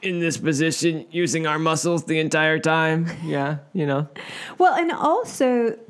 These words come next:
Speaker 2: tension equals ejaculation. So if you want him to last, to be able to go the distance, you want to remove some of the chronic tension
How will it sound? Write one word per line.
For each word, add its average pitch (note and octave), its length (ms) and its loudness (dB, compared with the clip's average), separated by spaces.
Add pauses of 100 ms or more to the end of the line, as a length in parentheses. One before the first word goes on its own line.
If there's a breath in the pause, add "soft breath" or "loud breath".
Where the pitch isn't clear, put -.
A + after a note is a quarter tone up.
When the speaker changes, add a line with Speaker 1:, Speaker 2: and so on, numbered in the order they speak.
(880)
Speaker 2:
tension C#4 520 0
equals C4+ 440 -2
ejaculation. A3 1000 0
So - 140 0
if A#3+ 140 -2
you C#4 100 0
want C#4 260 -2
him D4+ 200 -4
to C4 180 0
last, G3 540 0
to G#3+ 100 0
be G#3+ 400 0
able G3 300 -2
to F#3 400 -2 (120)
go G#3 140 2
the F#3+ 100 0
distance, F#3 580 -2
you G#3+ 60 0
want B3+ 120 -2
to C4 60 -2
remove G#3+ 360 0
some A3+ 260 0
of A3 120 0
the G3+ 80 0
chronic F3+ 480 -2
tension A3 580 0